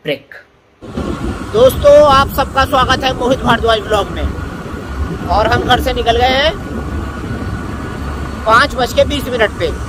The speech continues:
और जैसे ही हम घर से निकले वहाँ तो कुछ नहीं था, लेकिन यहाँ रास्ते में जो है बारिश पड़नी हो गई शुरू। तो मैंने सोचा मैं पहले ही शूट कर लूँ, क्योंकि फिर ज़्यादा बारिश पड़ेगी तो भीगना तो है ही, फिर ये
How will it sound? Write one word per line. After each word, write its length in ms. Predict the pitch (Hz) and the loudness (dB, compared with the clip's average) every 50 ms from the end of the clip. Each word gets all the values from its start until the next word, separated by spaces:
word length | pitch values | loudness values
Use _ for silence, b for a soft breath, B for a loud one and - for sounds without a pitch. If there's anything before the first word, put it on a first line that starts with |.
| - - - - - - - - - - - - - - - - - - - - - - - - 196 | -8 -8 -8 -10 -8 -8 -8 -8 -8 -8 -8 -8 -8 -8 -8 -8 -10 -8 -10 -8 -8 -6 -4 0 0
और 80 | 220 220 | 0 2
जैसे 240 | 233 233 240 233 | 2 2 2 2
ही 40 | 262 | 2
हम 120 | 277 269 262 | 0 2 2
घर 120 | 269 254 | 0 0
से 140 | - 269 269 | 2 2 0
निकले 220 | 285 - 285 294 | 0 2 4 4
वहाँ 200 | 285 262 247 247 | 4 6 4 2
तो 80 | 254 269 | 2 0
कुछ 220 | 262 269 240 226 | -2 -2 -4 -4
नहीं 120 | 240 247 240 | -4 -4 0
था, 260 | 254 262 294 302 - - - - - - - - - 180 | 2 2 2 2 0 -4 -8 -6 -6 -6 -6 -6 -4 -6
लेकिन 240 | 208 - 240 240 | -4 -4 -2 -2
यहाँ 200 | 240 233 240 254 | 2 4 4 4
रास्ते 320 | 254 254 254 240 - 262 240 | 4 4 2 2 0 -2 -2
में 100 | 240 254 | -2 0
जो 120 | 233 240 | 0 2
है 100 | 247 269 | 2 2
बारिश 240 | 269 247 247 254 247 | 2 2 0 0 -2
पड़नी 280 | 160 - 240 233 262 247 | -4 -4 -2 -2 0 0
हो 100 | 233 208 | 2 2
गई 120 | 247 269 | 2 2
शुरू। 240 | - - 247 277 277 247 - - - - - - - - - - - - - - - - - - | 0 -2 -4 -4 -4 -4 -4 -6 -8 -8 -8 -6 -8 -8 -8 -8 -8 -8 -8 -8 -8 -10 -10 -8
तो 120 | - 190 185 | -8 -2 0
मैंने 200 | 208 226 254 247 | 0 0 0 0
सोचा 240 | 226 247 226 269 277 | 0 0 0 0 0
मैं 140 | 269 262 | 0 0
पहले 220 | 247 247 233 247 269 | 0 0 0 0 0
ही 60 | - | -2
शूट 220 | - 269 254 - | 0 -2 -2 0
कर 120 | - 247 240 | 0 0 0
लूँ, 200 | 247 262 285 - - - - - - - - - | 0 -2 -4 -4 -4 -6 -6 -6 -6 -8 -8 -4
क्योंकि 160 | 214 226 247 | 0 0 0
फिर 160 | 240 262 269 | 2 2 2
ज़्यादा 240 | 226 240 240 240 254 | 4 2 2 2 4
बारिश 240 | 247 247 254 - - | 2 2 2 2 0
पड़ेगी 300 | - 254 254 262 - 185 | -2 0 -2 -2 0 2
तो 80 | 277 | 2
भीगना 360 | - 226 233 226 247 247 254 254 | 2 2 0 -2 0 0 0 2
तो 80 | 262 | 2
है 120 | 240 220 247 | 2 2 2
ही, 140 | 277 285 - - - - - - - - - - - - - - | 0 -2 -6 -8 -10 -8 -6 -6 -6 -6 -8 -10 -10 -10 -8 2
फिर 140 | - 233 247 | 2 2 4
ये 420 | 254 254 247 254 254 254 247 226 | 6 4 6 6 6 6 4 2